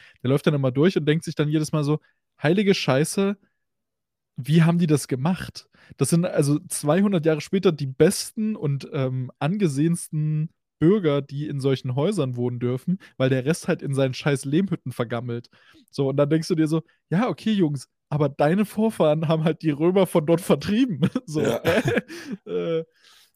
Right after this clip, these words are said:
Speaker 1: und ich, ich sag mal so, das ist wahrscheinlich ein bisschen, ja, wenn man das jetzt zu, zu kurz fasst, sagt man sich so, „Ja, mit den Römern war alles besser.“ Die haben natürlich,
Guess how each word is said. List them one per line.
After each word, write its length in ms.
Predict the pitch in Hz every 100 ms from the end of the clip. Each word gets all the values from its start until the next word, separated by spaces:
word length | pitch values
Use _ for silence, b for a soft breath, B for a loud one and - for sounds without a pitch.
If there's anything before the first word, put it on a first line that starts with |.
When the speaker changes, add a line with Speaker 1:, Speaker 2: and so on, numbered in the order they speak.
| _ -
Speaker 1:
und 520 | 165 160 160 147 - _ _ -
ich, 140 | 135 _ -
ich 120 | 131
sag 180 | 151 170
mal 120 | 143
so, 120 | 165
das 140 | 147
ist 100 | 147
wahrscheinlich 380 | 147 - 165 156
ein 80 | 131
bisschen, 800 | 143 - 180 156 156 156 143 - _ _ _ _ _ _ _ _
ja, 500 | 101 131 123 131 143 - - -
wenn 140 | 147 135
man 100 | 131
das 140 | -
jetzt 240 | 131 - -
zu, 160 | 151
zu 200 | - 139
kurz 280 | - 180 -
fasst, 300 | 170 156 -
sagt 260 | 127 127 143
man 100 | 131
sich 120 | 123
so, 80 | 120
„Ja, 180 | 123
mit 200 | 127 139 131
den 80 |
Römern 300 | 123 143 147
war 80 | 123
alles 160 | 120 -
besser.“ 220 | 151 143
Die 100 | 117
haben 60 | 123
natürlich, 440 | 120 139 131 -